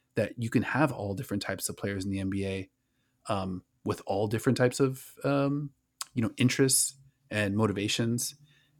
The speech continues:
And I think it's pretty safe to say not everybody is, like, motivated by, you know, rings. That certainly applies, but not everybody's LeBron or Giannis, and not in the sense of their skill set,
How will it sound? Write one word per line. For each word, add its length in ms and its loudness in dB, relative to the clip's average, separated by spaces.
And 220 4
I 80 0
think 160 6
it's 100 8
pretty 200 2
safe 160 4
to 80 4
say 160 6
not 200 6
everybody 480 4
is, 220 0
like, 320 -6
motivated 540 0
by, 340 -4
you 100 2
know, 200 -2
rings. 720 2
That 160 6
certainly 260 6
applies, 600 0
but 320 2
not 200 4
everybody's 680 4
LeBron 500 4
or 80 0
Giannis, 640 -2
and 100 6
not 160 4
in 80 4
the 60 2
sense 240 -2
of 80 -10
their 120 -8
skill 360 0
set, 280 0